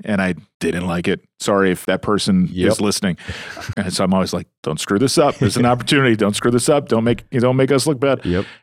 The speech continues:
Speaker 1: And she's been really, really good at it. Like,
Speaker 2: That's
Speaker 1: and,
Speaker 2: cool.
Speaker 1: and so it's, it's fun to watch. But then also,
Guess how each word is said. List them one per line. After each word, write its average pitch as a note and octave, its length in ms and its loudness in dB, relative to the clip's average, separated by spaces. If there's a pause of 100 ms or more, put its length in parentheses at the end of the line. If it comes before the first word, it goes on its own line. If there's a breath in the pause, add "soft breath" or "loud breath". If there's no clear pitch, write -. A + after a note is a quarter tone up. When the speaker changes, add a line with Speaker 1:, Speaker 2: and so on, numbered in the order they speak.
(100)
Speaker 1:
And G2 380 -2
she's D#3+ 220 2
been C3 160 0
really, D3 380 2
really C#3 200 6
good C#3 220 4
at A2+ 160 4
it. - 200 -2
Like, A#2 200 4
Speaker 2:
That's A#2+ 60 0
Speaker 1:
and, A#2 80 2
Speaker 2:
cool. D#2+ 120 0
Speaker 1:
and A2+ 180 -2
so B2+ 140 2
it's, G#2+ 200 -2
it's - 280 -6
fun B2 280 0
to A2 80 4
watch. A2 420 0
But G#2 140 2
then G#2 120 0
also, G#2 460 2